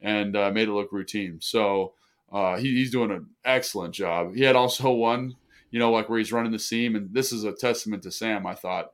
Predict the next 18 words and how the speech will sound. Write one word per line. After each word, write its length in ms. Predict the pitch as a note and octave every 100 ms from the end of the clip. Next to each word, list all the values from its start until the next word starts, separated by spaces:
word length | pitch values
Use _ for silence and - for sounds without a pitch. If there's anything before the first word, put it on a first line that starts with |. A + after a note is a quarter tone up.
| _ _ _
He's 140 | G#2
running 200 | B2 B2
the 80 | A#2
seam, 520 | - B2+ B2 A#2 A2+ - - -
and, 500 | G#2 G#2 G#2 G2+ G2
uh, 460 | F#2+ F#2+ F#2+ F2+ F2 _ G#2
and 120 | G2
Sam 220 | - A2
tries 200 | A2+ G#2
to 80 | G2
put 160 | A#2
it 60 | G#2
on 180 | G#2 G#2
him, 140 | F2+ E2
and 120 | G2+
it 80 | G2
was 180 | G2
an 120 | F#2+